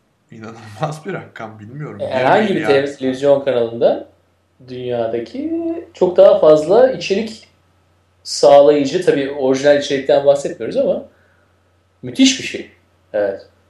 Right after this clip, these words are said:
Speaker 1: Medya imparatorluğuna dönüşüyor yani.
Speaker 2: <clears throat>
Speaker 1: Her
Speaker 2: Sonuçta
Speaker 1: şey.
Speaker 2: fakat biliyorsun ya bu konular biraz, ya bu şirketin yaptığı şey, e, hep diğer stüdyoların,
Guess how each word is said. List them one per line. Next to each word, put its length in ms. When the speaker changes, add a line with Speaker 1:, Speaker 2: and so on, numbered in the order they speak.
Speaker 1:
Medya 360
imparatorluğuna 880
dönüşüyor 420
yani. 220
Speaker 2:
<clears throat> 400
Speaker 1:
Her 80
Speaker 2:
Sonuçta 280
Speaker 1:
şey. 80
Speaker 2:
fakat 340
biliyorsun 340
ya 180
bu 40
konular 400
biraz, 460
ya 180
bu 60
şirketin 480
yaptığı 420
şey, 400
e, 60
hep 340
diğer 280
stüdyoların, 880